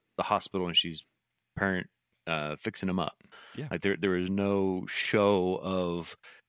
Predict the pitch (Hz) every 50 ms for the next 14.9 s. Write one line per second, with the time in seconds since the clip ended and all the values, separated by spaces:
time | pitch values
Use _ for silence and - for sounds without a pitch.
0 | _ _ _ _ - 120 113 101 101 113 117 113 110 101 92 90 95 95 95 -
1 | 95 - - 87 87 87 85 87 95 95 - - 85 92 90 - - 90 87 87
2 | 90 85 82 76 71 73 - - - _ _ - 110 101 98 101 98 92 90 90
3 | 78 - _ _ _ _ _ _ _ _ _ _ _ - 92 85 - - _ _
4 | _ _ _ _ _ - 101 87 113 110 107 104 95 - 90 80 65 65 - -
5 | - - - 82 85 80 71 - _ - 95 87 80 78 78 64 53 - - 57
6 | - - - - _ _ _ 104 92 80 80 - - - 104 104 - - 113 110
7 | 95 107 131 135 135 135 127 123 - - - - - - - - 110 123 135 147
8 | 147 147 143 131 113 110 113 110 107 - - - 104 101 98 92 95 92 92 -
9 | - - - 104 98 95 95 85 - - - 95 78 69 73 - - - - -
10 | - _ _ - 98 92 92 90 85 82 90 92 110 113 113 110 110 104 113 110
11 | - 87 87 104 104 104 101 101 82 78 90 92 90 85 85 95 92 92 90 92
12 | 95 92 95 - - 95 92 90 90 90 90 90 85 90 87 - 104 104 98 -
13 | - 90 - - - 98 92 - 95 90 - 107 110 117 - 117 104 101 98 98
14 | - 90 95 98 95 92 90 - - 104 110 117 101 95 92 92 92